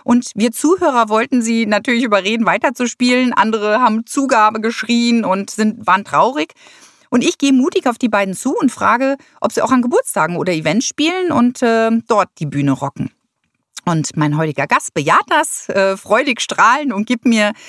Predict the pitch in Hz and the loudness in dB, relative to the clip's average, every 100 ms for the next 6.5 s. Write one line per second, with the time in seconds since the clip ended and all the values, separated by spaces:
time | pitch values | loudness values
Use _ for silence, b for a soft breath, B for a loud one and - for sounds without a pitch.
0 | B - 175 175 - 147 208 - 285 214 | B -4 -2 -2 -2 0 0 2 0 -2
1 | - b b - 277 123 - 175 180 180 | -8 b b -2 -2 0 -2 -2 -2 -2
2 | 196 202 - 170 156 214 233 185 175 180 | -2 -2 -2 -2 0 0 0 -2 -6 -6
3 | - 220 - 190 180 208 196 156 214 226 | -6 -6 -4 -6 -2 -2 -2 -2 0 2
4 | 185 180 165 151 180 - 160 160 185 185 | 2 0 -2 -2 -2 -2 0 0 0 -2
5 | 185 156 143 - 165 226 240 - 151 139 | -4 -4 -6 -2 0 0 -2 -2 -4 -2
6 | 196 226 240 190 208 | -2 -2 0 0 0